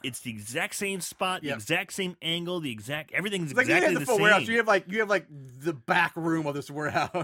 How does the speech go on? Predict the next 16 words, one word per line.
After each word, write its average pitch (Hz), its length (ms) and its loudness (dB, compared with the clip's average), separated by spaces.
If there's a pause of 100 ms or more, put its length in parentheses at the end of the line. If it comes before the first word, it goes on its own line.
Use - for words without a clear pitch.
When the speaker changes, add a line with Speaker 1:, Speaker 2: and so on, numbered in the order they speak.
Speaker 2:
<laughs> - 40 -16
It 214 200 -4
is 202 120 -8
the 180 120 -6
same 180 520 -4 (140)
Speaker 1:
Yeah. 156 380 0
Speaker 2:
rooms, 151 400 -4 (180)
same 180 460 -2
doors 147 400 -2
used 139 320 -6
over 127 220 -6
and 120 80 -6
over 113 160 -6
again. 101 280 -12 (640)
Um, 151 300 4 (320)
so 208 400 0